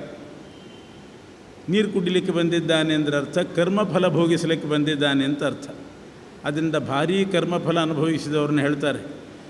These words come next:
"ಇವನ್ ಜೀವನದಲ್ಲಿ ಸಾಕಷ್ಟು ನೀರು ಕುಡ್ದಿದ್ದಾನೆ" ಅಂತಾರೆ. ನೀರು ಕುಡ್ದಿದ್ದಾನೆ ಅಂದ್ರೆ ಎಷ್ಟೋ ಕರ್ಮ ಅನುಭವಿಸಿದ್ದಾನೆ ಅಂತ ಅರ್ಥ. ಅಂಥ ಜೀವ, ಈ ಸಂಸಾರ ಸಾಗರಕ್ಕೆ ಬಂದಂಥ ಜೀವ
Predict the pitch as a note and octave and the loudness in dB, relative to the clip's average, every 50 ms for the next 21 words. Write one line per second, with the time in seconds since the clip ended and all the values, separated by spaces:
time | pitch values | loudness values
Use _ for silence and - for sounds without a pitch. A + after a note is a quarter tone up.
0 | - - D3 C3+ C3+ C3 A#2+ B2+ D3+ D#3+ D#3 D#3 D3+ D3 D3 C#3+ C#3 - D3+ C#3 | -12 -6 -4 -2 0 0 2 2 2 2 2 2 2 2 0 0 -2 -2 -2 -2
1 | C3+ C#3 D#3 D3 C#3+ C#3 D3 D3 D3 C#3 C#3+ D3+ D3 C#3 B2+ C#3 C#3 B2 B2+ B2 | -2 -2 -2 -2 -2 2 2 4 4 2 2 0 -2 0 0 2 2 2 2 2
2 | A#2+ A#2 A2+ A2+ A#2+ B2 - A2+ G#2+ - - - - - - - - - - - | 0 0 0 -2 -2 -4 -4 -6 -8 -8 -12 -14 -16 -18 -18 -20 -20 -20 -20 -20
3 | - - - - C#3+ E3 D#3+ D3 E3+ E3 D#3 D3 E3+ E3 D#3 E3 E3 D#3+ E3 D#3+ | -20 -12 -6 -2 0 0 0 0 -2 -2 -2 0 0 0 2 2 2 2 2 2
4 | D#3+ D#3 E3+ F3+ F3 D#3+ D#3 E3 D#3+ - - - F#3 F#3 G3 G3+ G3 - D#3+ D#3+ | 0 0 0 0 0 0 0 0 0 -2 -2 -2 0 2 2 0 0 0 -2 -2
5 | E3+ F3 F3 E3 D#3+ E3+ D3+ C#3 E3+ F3 - - E3 E3 D3 D#3 D3+ D3 C#3+ C#3 | 0 0 0 0 0 2 2 2 2 2 0 0 -2 -2 0 0 0 0 0 0
6 | C#3+ C#3+ C#3 D3+ C#3+ - - - - - - - - - - - - - - - | -2 -2 -4 -6 -8 -10 -10 -14 -16 -16 -16 -18 -18 -18 -18 -20 -20 -20 -20 -20
7 | - - - - - - - - - - - - - - - - - - - - | -20 -20 -20 -20 -20 -20 -20 -20 -20 -20 -20 -20 -20 -20 -20 -20 -20 -20 -20 -10
8 | - C3+ E3+ G#3 A3 G#3+ A3 D#3 F#3+ F#3 F3+ E3+ C#3+ A#2 B2+ E3+ G3 F#3+ F#3 E3 | -4 0 2 2 2 2 2 2 4 4 4 4 2 0 0 0 2 2 2 2
9 | D#3+ D#3 D3 - E3+ D#3+ F#3 F3 - G3 F#3 F#3 F3+ F3 D3+ - D#3+ D#3+ F3 F3 | 2 2 0 0 0 0 0 0 2 2 2 2 2 2 0 0 0 0 2 2
10 | F#3 F3+ F3+ - - F3+ D#3+ E3 E3 E3+ D#3+ F3 E3 E3 D#3+ - D3+ D3+ D#3 D3+ | 0 -2 -2 -2 -2 -2 0 0 0 0 0 0 0 0 -2 0 0 2 2 0
11 | B2+ A2+ C#3 E3+ F3+ F3+ | 0 0 0 0 2 2